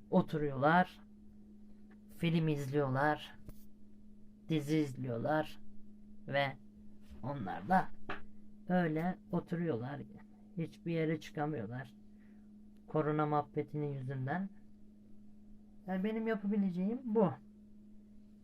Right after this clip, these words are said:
Şimdilik evimdeyim, oturuyorum arkadaşlar.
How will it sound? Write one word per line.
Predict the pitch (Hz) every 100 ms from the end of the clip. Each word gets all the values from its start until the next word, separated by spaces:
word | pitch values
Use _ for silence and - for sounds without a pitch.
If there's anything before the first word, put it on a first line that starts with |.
| -
Şimdilik | - 175 170 165 170 - - - - - - - - - - - - - -
evimdeyim, | 202 196 175 165 185 220
oturuyorum | 208 214 202 175 160
arkadaşlar. | 160 151 151 156 - 214